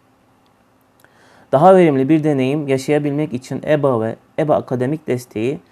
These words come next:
yan tabloda belirtilen sınıf seviyenize uygun olan saatlerde kullanabilirsiniz diyor. Az önce bahsettiğim gibi arkadaşlar. Yani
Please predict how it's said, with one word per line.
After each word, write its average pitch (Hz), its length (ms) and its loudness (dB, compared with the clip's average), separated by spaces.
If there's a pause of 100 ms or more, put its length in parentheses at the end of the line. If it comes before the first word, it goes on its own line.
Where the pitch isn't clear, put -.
(260)
yan 156 260 0
tabloda 113 480 -2
belirtilen 110 580 -4
sınıf 180 320 -4
seviyenize 110 520 -4
uygun 151 340 -2
olan 120 200 -2
saatlerde 139 540 0
kullanabilirsiniz 131 720 -6
diyor. 107 160 -8
Az 165 140 0
önce 151 200 0
bahsettiğim 147 520 0
gibi 120 120 0
arkadaşlar. 98 560 -6 (440)
Yani 147 500 0